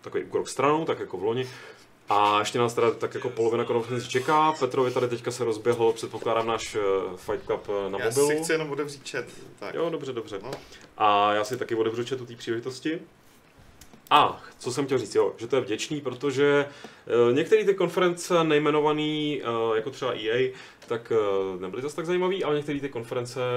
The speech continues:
Speaker 1: jmenovaný, jako třeba Bethesda a vlastně i Microsoft zajímavý byly, abych tím Microsoftem rovnou začal, je toho poměrně dost, těch námětů. Není, eh, čas, eh, se s-, jako zdržovat s nějakým větším úvodem. Na vaše dotazy, eh,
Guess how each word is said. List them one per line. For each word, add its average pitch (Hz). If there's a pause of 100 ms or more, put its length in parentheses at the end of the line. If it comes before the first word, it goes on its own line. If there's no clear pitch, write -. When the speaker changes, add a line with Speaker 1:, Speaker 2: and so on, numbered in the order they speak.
(120)
Speaker 1:
jmenovaný, 107
jako 101
třeba 107
Bethesda 101
a 101
vlastně 98
i 87
Microsoft 92
zajímavý 104
byly, 98
abych 104
tím 113
Microsoftem 107
rovnou 117
začal, 101
je 113
toho 120
poměrně 117
dost, 113
těch 139
námětů. 139 (440)
Není, 123
eh, 107
čas, -
eh, 107
se 110
s-, -
jako 107
zdržovat 104
s -
nějakým 107 (160)
větším 101 (400)
úvodem. 95
Na 107
vaše 110
dotazy, 127
eh, 101